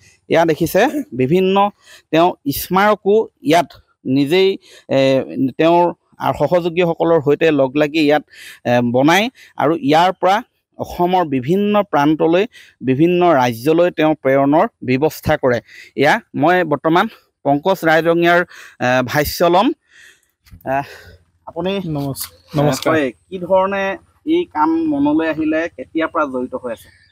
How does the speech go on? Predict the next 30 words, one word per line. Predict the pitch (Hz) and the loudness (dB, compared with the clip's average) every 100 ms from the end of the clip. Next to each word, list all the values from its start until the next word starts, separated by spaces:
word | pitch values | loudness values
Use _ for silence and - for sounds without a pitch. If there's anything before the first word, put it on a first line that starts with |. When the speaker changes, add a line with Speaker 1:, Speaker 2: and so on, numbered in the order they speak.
| _ - | _ -8
Speaker 2:
আহ, | 208 143 143 175 233 175 | -2 0 -2 -4 0 2
এই | 175 180 | 2 2
প্ৰতিষ্ঠানভাগি | 170 143 160 - 180 175 175 175 | 0 -4 -4 -2 -2 -2 0 0
আমি | 156 165 | 0 -2
প্ৰায় | 175 170 | 0 -2
দুবছৰমানৰ | 156 139 151 - 160 156 156 | 0 -2 -2 -4 -4 -2 -2
আগতে | 139 143 151 | -2 -2 -4
খোলা | - 143 | -2 -2
হৈছিলে, | 135 131 160 | 0 -2 -2
আহ, | 196 - _ _ 139 131 127 131 131 131 131 | -2 -4 _ _ -4 -2 0 0 0 -2 -4
টু | - 139 | -6 -4
থাউজেণ্ড | 143 143 151 | -2 -2 -2
টুৱেণ্টি | 151 139 139 143 - | -2 -2 -2 -4 0
টু, | 151 185 - _ - | 0 0 -6 _ -6
ছাব্বিছ | 139 127 131 | -4 0 0
জানুৱাৰীৰ | 135 135 131 | 0 0 0
দিনাখন। | 131 127 170 196 - - - - - - | -2 -2 -6 -8 -14 -20 -20 -20 -20 -6
ইয়াত | 165 175 | -2 0
আমি | 175 180 185 185 185 185 - - 240 | 0 0 2 2 0 -2 -6 -12 -8
বেচিকেলি | 147 139 165 170 165 170 | -6 -6 -4 -2 0 0
অ-, | 147 156 - | 0 -2 -4
অসমৰ | 170 - 170 175 185 | -4 -2 0 2 2
যিখিনি | 170 170 170 | 0 -2 -4
থলুৱা | 160 147 147 160 151 | -4 -2 2 2 2
বস্তু, | 147 - - 123 - - - - _ _ | -2 -4 -6 -8 -10 -20 -20 -20 _ _
সংস্কৃতি, | - 147 - 175 - 123 - - - - | -2 -2 -2 -4 0 -2 -4 -14 -18 -4
এইবিলাক | 160 165 165 151 | 0 2 0 -2
লৈ | 165 170 | 0 0
আমি | 156 | 0
কাম | 156 147 | -2 -2